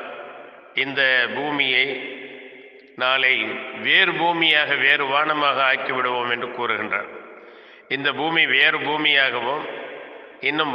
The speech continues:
வானங்களும் மாற்றப்படும் நாளில் அவர்கள் தண்டிக்கப்படுவார்கள். மேலும் அடக்கியாலும் ஏகனாகி அல்லாஹ்வின் முன்னிலையில் வெளியாகி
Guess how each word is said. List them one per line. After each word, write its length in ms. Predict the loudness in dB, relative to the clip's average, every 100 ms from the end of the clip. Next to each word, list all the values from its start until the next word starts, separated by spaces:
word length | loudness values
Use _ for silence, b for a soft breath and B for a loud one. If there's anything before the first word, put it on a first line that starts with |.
| 2
வானங்களும் 600 | 4 2 2 0 2 2
மாற்றப்படும் 600 | 2 2 -2 0 -2 0 2
நாளில் 360 | 2 2 0 -2 -8 -12 -8 -4
அவர்கள் 380 | -2 -2 -2 0
தண்டிக்கப்படுவார்கள். 1000 | -2 0 -2 -2 -4 -2 0 -2 -4 -10 -12 -18 -20 -20 B B B B 2
மேலும் 320 | 4 4 2 2
அடக்கியாலும் 800 | 2 0 2 2 4 2 0 0 2
ஏகனாகி 540 | 2 2 2 2 0 -2
அல்லாஹ்வின் 520 | 0 0 0 0 -2 -2
முன்னிலையில் 600 | -2 0 2 4 2 0 -4 -10 -14 -14 -16 -18 -20 -20 -20 -6 0
வெளியாகி 500 | 2 4 4 2